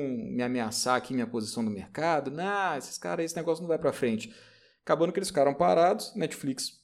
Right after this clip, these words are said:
revolucionou o, o, essa questão de, de filme, né, de locação de filme, e hoje em dia, essa, acho que quase todo mundo que, que é apaixonado com essa coisa de filme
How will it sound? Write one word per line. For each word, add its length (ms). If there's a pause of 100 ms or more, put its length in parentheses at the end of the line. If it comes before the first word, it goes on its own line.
(140)
revolucionou 720
o, 1000
o, 40
essa 160
questão 400
de, 340 (540)
de 240
filme, 460
né, 180
de 140
locação 360
de 120
filme, 640 (500)
e 80
hoje 240
em 20
dia, 320
essa, 220 (520)
acho 140
que 240 (300)
quase 400 (380)
todo 220
mundo 260
que, 240
que 360
é 20
apaixonado 840
com 80
essa 180
coisa 220
de 80
filme 720